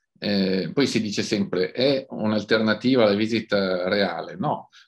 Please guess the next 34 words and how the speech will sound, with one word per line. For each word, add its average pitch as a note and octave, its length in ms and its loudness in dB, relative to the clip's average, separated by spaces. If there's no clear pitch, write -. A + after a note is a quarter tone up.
non G#2+ 160 -2
è C#3 60 2
un'alternativa, F2+ 760 -2
è D#2+ 40 -2
sicuramente A2+ 580 0
un A2 100 2
modo G#2+ 280 2
con F#2 180 -4
cui G#2 180 -2
proporsi D3+ 800 -2
e - 60 -14
che, D#3 320 0
eh, F#2 60 -4
fa A2+ 160 -2
venire A2+ 260 2
l'appetito, G#2 680 0
fa, G2+ 240 -2
eh, F2+ 440 -8
l-, G2 340 0
l-, G2 520 4
l'anguorino. G#2+ 760 4
Nel G#2 180 0
senso, A2 120 -2
io A#2 80 4
dopo A2+ 220 4
aver A2 160 6
visto F#2+ 640 0
Polizzi G#2+ 320 0
di G2 60 2
Generosa G#2 500 2
o F2+ 60 -10
questi G#2+ 240 -6
luoghi A#2+ 400 4
così, D3+ 360 0